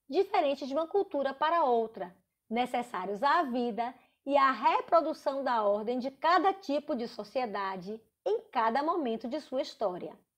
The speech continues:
Não se trata de dizer que a educação tem também, de modo abstrato e muito amplo, um compromisso com a, abre aspas, cultura,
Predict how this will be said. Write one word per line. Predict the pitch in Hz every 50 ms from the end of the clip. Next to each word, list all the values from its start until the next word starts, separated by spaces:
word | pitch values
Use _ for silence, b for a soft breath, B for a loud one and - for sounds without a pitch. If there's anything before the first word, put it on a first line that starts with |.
| _ _ _ _ _ _ _ _ _ -
Não | 214 254 269 285
se | 277 - 269
trata | 254 _ - 262 285 311 302 - 277
de | 220 214
dizer | 185 185 190 175 - - 196 196 196 202 190 - b b b b b b b b _
que | - 285
a | -
educação | 240 269 262 262 247 247 247 - - 320 359 359
tem | - - 214 202
também, | 202 - 240 254 254 202 214 233 247 254 240 214 196
de | 185 208 196
modo | 180 175 175 180 180
abstrato | 190 185 202 247 - - - - 247 262 294 311 - 240
e |
muito | 190 175 180 180 - 262 247
amplo, | 240 254 277 285 277 - 208 196 b b b b b b b -
um | 320 349 359
compromisso | 381 370 370 370 349 339 311 311 311 330 359 359 - -
com | - - 330 285 269 262
a, | 254 247 240 226 214 - - _ _ _
abre | - - 220 214 214 226 214
aspas, | 196 180 175 175 - - - - - - - _ _ _ _
cultura, | - - 330 339 339 - - 349 349 359 330 247 202 180 -